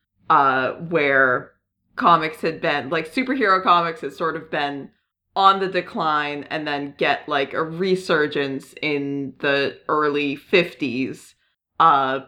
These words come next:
because it's easier to market them under the, uh, comics code as opposed to,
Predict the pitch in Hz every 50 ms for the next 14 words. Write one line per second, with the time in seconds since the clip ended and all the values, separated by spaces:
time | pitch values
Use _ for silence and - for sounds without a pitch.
0 | _ - 175 - - - 190 208 151 143 135 135 135 123 127 - - _ - _
1 | _ _ _ _ _ _ _ _ - 160 160 156 156 - - - 190 180 170 170
2 | 151 151 156 147 143 147 151 160 160 151 - 151 147 147 - 143 135 131 135 135
3 | 139 - _ _ _ _ _ _ _ - - 160 151 143 143 147 143 139 135 131
4 | 135 135 - _ _ _ _ _ - - 160 160 147 135 127 131 135 127 - -
5 | - - 139 139 135 135 131 131 123 123 - - - - _ _ _ _ _ _
6 | _ _ _ _ _ _ - 254 240 240 220 202 190 - - - - - 156 143
7 | 135 135 135 135 - - 156 170 175 160 - - 214 143 135 135 135 131 - _
8 | - 151 143 135 131 131 127 127